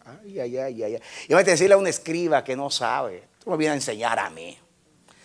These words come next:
¿Saben, saben ustedes cómo decían los fariseos de los seguidores de Jesús?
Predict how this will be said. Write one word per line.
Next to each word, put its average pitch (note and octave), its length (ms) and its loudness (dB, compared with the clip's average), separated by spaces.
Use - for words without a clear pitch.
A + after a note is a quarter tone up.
¿Saben, F3+ 280 4
saben F3 200 4
ustedes E3 220 2
cómo E3 140 0
decían E3 160 2
los E3+ 100 2
fariseos D#3 560 2
de C#3 100 2
los C#3+ 100 2
seguidores C#3 420 2
de C#3 80 0
Jesús? C3+ 520 -2